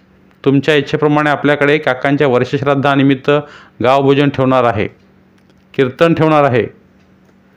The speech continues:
त्यांची बोलणी चालू असतानाच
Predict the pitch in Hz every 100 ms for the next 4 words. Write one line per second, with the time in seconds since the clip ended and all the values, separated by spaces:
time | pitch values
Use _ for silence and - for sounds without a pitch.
0 | _ _ _ _ _ _ _ _ _ _
1 | _ _ _ _ _ _ _ _ _ -
2 | 123 123 120 113 117 117 120 113 117 110
3 | 117 113 113 -